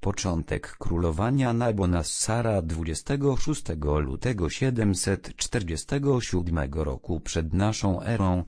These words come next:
i początek królowania Cyrusa w pięćset trzydziestym szóstym roku przed naszą erą.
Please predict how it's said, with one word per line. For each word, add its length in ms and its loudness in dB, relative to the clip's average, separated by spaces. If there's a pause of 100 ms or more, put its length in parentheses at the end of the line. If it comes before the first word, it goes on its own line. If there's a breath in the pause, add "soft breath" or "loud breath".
i 280 2
początek 800 -2
królowania 720 0
Cyrusa 560 2
w 120 -6
pięćset 800 0
trzydziestym 800 0
szóstym 600 0
roku 400 0
przed 380 -2
naszą 460 0
erą. 400 -4